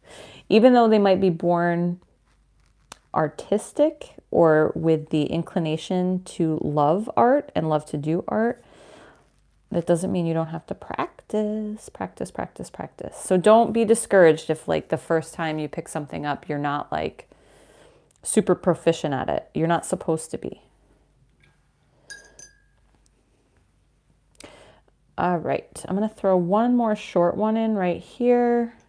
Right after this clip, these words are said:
just to kinda even things out a bit. And then I think we are going to be done with this piece. So then we'll just talk a little bit about the other pieces. If there are any questions, please let me know.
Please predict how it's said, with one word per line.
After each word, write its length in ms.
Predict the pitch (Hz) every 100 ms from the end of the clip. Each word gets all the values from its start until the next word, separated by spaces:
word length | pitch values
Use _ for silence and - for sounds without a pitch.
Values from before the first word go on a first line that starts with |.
| _
just 220 | - -
to 80 | 196
kinda 340 | - 180 175 -
even 300 | 185 190 190
things 340 | 185 180 175 175
out 180 | 175
a 60 | 180
bit. 320 | 185 196 214 - - -
And 240 | - 214 190
then 320 | 254 302 254
I 120 | -
think 480 | 226 - 240 370 -
we 260 | 196 196 247
are 100 | -
going 380 | 226 185 180 185
to 120 | 196
be 120 | 233 247
done 280 | 254 330
with 140 | 349 226
this 220 | 170 -
piece. 460 | - 151 - - - _ _ - - -
So 120 | - 226
then 140 | 254
we'll 80 | 294
just 220 | 294 277
talk 240 | - 220
a 40 | 226
little 200 | 220 233
bit 160 | 240
about 300 | 233 226 226
the 120 | 220 -
other 240 | 208 226
pieces. 440 | 233 233 226 226
If 120 | 202 196
there 120 | 190
are 40 |
any 160 | - 226
questions, 640 | 220 226 220 - 240 233
please 340 | - 214 202 190
let 180 | 185
me 120 | 170 175
know. 480 | 185 220 240 247